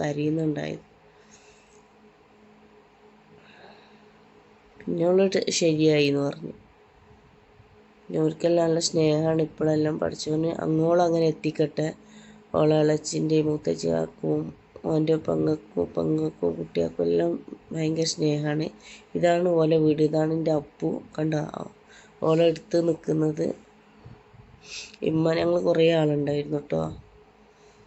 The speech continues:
തൊട്ടിൽപ്പാലത്തു നിന്നും ആൾക്കാരുണ്ടായിരുന്നു, വയനാട്ടിൽ നിന്നും ആൾക്കാരുണ്ടായിരുന്നു. ഞാൻ വീഡിയോ എടുക്കുന്നത് ഞാനല്ല എടുക്കുന്നത്, ആങ്ങളുടെ ഓളെ എടുക്കുന്നത്. എന്നാൽ പിന്നെ ഞാനവിടെ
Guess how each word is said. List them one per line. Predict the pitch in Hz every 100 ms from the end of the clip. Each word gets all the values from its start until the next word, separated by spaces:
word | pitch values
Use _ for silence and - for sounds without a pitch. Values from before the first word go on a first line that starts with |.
| _ _ _ - -
തൊട്ടിൽപ്പാലത്തു | 165 160 165 170 165 165
നിന്നും | 170 180
ആൾക്കാരുണ്ടായിരുന്നു, | 160 165 160 160 156 156 160 156
വയനാട്ടിൽ | 151 151 147 160
നിന്നും | 165 160
ആൾക്കാരുണ്ടായിരുന്നു. | 147 151 147 151 147 147 160 170 202 - - _ _ - - - - - - - - - _ - - - _ - 175
ഞാൻ | 160 165
വീഡിയോ | 160 156 175
എടുക്കുന്നത് | 175 - 165 165 165 160
ഞാനല്ല | 151 156 180 175 175 180
എടുക്കുന്നത്, | 170 160 151 151 156 151
ആങ്ങളുടെ | 143 151 151 160
ഓളെ | 165 170
എടുക്കുന്നത്. | 156 151 151 151
എന്നാൽ | 156 160
പിന്നെ | 165 160 160
ഞാനവിടെ | 147 156 165